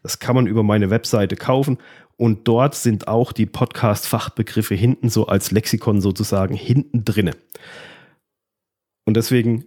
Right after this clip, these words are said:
wird's auch die Podcast-Fachbegriffe, nur damit ich deine E-Mail-Adresse hab, ähm, wird sie nicht mehr geben. Die werde ich runternehmen in den nächsten Tagen und dann gibt's das nicht mehr. Also wenn du jetzt noch schnell holen willst, dann musst du halt jetzt noch schnell rein. Ansonsten kannst du dir gerne <laughs> das Podcast-Workbook kaufen.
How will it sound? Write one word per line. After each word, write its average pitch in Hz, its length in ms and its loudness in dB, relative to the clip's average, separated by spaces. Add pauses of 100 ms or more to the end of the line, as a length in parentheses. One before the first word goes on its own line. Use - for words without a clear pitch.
(100)
wird's 110 220 0
auch 104 100 -2
die 104 80 -2
Podcast-Fachbegriffe, - 1080 -2
nur 123 140 4
damit 113 260 2
ich 113 100 -2
deine 117 220 2
E-Mail-Adresse 127 640 0
hab, 113 220 -2 (480)
ähm, 107 320 0 (100)
wird 107 220 -2
sie 117 80 0
nicht 98 140 0
mehr 101 100 0
geben. 90 220 -2
Die 98 100 -4
werde 104 140 0
ich 107 100 -10
runternehmen 135 420 2
in 120 60 2
den 120 100 0
nächsten 117 300 -2
Tagen 107 320 0
und 107 80 -2
dann 98 100 0
gibt's 98 180 -4
das - 140 -6
nicht - 140 -6
mehr. - 140 -8 (240)
Also 92 180 -6
wenn 95 100 2
du 104 60 2
jetzt 104 160 0
noch 104 80 0
schnell 107 180 0
holen 117 220 4
willst, 117 160 2
dann 107 80 0
musst 98 140 -6
du 101 60 -4
halt 98 120 -4
jetzt - 140 -6
noch 107 60 -4
schnell 95 180 -4
rein. 80 200 -6 (680)
Ansonsten 98 580 0 (100)
kannst 98 260 -2
du 101 40 -4
dir 95 160 2
gerne 101 360 4 (120)
<laughs> - 120 -6
das - 180 -2
Podcast-Workbook - 1160 -2
kaufen. 95 400 0